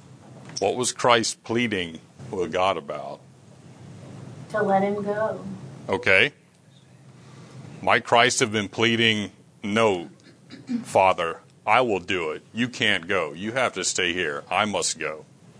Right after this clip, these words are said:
Speaker 1: Might God himself have wanted to, to come to earth and reveal his own character? Have you ever pondered that? You parents in here, think about this for a minute.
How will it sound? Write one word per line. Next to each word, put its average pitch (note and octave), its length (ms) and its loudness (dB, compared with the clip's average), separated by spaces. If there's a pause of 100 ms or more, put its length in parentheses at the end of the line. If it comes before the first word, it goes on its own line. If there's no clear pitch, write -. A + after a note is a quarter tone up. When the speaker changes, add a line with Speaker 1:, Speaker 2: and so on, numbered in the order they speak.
(840)
Speaker 1:
Might G#2 280 2
God G#2 280 8
himself A2 520 2
have A2+ 160 -2
wanted A2 380 -2
to, G2 300 2 (540)
to - 80 -20
come G#2+ 220 2
to G#2 100 0
earth F#2+ 400 2 (260)
and F#2+ 160 -4
reveal A#2+ 340 0
his F#2+ 120 0
own G#2 160 -2
character? A#2+ 480 0 (1000)
Have - 80 -8
you G2 60 2
ever A#2+ 140 4
pondered C3+ 360 2
that? D3 300 4 (1600)
You C4 280 2
parents D#3+ 420 4
in G2+ 100 -2
here, G2 180 2
think C#3 260 0
about F#2+ 280 4
this E2+ 180 -2
for F#2+ 140 -2
a E2+ 40 -6
minute. D2 320 -8